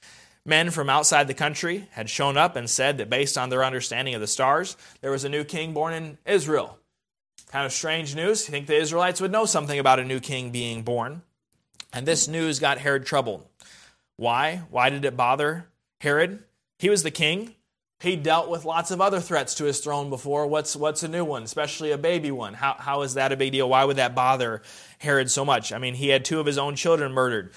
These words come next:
So what could, what kind of trouble could one baby be? Herod was afraid of this new king because of what Herod believed about this new king. He didn't see him as a challenge to his Roman authority.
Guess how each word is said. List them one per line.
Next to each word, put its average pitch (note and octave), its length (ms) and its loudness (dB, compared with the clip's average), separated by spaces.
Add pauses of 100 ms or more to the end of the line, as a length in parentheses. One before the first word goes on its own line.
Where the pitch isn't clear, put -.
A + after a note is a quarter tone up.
(180)
So A#2+ 160 -6
what C3+ 220 -2
could, C3+ 180 -4
what B2+ 160 -6
kind C3+ 160 -6
of A#2 40 -8
trouble D3 280 0
could B2 160 -6
one A2+ 180 -4
baby G#2+ 280 0
be? G2 280 -6 (1120)
Herod F3 520 4 (160)
was D3+ 240 -2
afraid E3 460 -2
of D3+ 100 -2
this D3+ 220 -4
new D3 120 -4
king C#3+ 300 -10
because C3+ 340 -8
of B2+ 140 -8
what C3+ 240 -2
Herod C3+ 380 -4
believed B2 640 -4
about A#2 320 -2
this A2 200 -8
new A2 140 -8
king. G#2 380 -12 (720)
He F3 160 4
didn't G3+ 240 4
see G3 320 0
him D#3 320 -4
as C#3 440 -2
a C3+ 220 -4
challenge D3+ 600 -4
to D3 120 -4
his B2+ 260 -4
Roman C#3 560 -4
authority. A2+ 760 -6